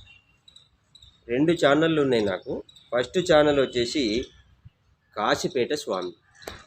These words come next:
ఈ ఛానల్ గురించే ఇప్పుడు నేను మాట్లాడుతున్నా. రీసెంట్గా ఇంకొక ఛానల్ పెట్టినా, అది మందమరి సినిమా.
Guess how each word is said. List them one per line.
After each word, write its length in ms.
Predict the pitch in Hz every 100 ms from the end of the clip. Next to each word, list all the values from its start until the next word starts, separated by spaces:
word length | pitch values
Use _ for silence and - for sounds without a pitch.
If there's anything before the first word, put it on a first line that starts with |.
| _ _ _ - - _ _ - _ _ _ - _ _ _ _
ఈ 200 | 120 185 190
ఛానల్ 300 | 175 175 165
గురించే 380 | 156 156 151 226
ఇప్పుడు 180 | 175 170
నేను 120 | 147
మాట్లాడుతున్నా. 600 | 123 110 104 101 92 90 - _ _ _ _ _ _ _ - _ _ _ _ _ _
రీసెంట్గా 520 | 107 139 165 180 170
ఇంకొక 400 | 170 156 147 147
ఛానల్ 240 | 143 139 135
పెట్టినా, 520 | 123 - - 123 117 - _ -
అది 380 | 120 127 104 113 -
మందమరి 460 | 117 131 156 160 131
సినిమా. 360 | 131 98 87